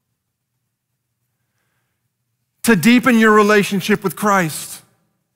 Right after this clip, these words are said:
so that you can resist temptation. And, and when you do give in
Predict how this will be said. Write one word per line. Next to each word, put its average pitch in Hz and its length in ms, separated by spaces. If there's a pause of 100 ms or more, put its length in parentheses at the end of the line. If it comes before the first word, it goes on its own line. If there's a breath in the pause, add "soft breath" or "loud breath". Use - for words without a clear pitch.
(1040)
so 226 200
that 208 220
you 220 80
can 226 380
resist 190 420
temptation. 180 760 (880)
And, 277 640 (1120)
and 262 680 (2000)
when 302 440
you 294 300
do 254 380
give 220 360
in 143 500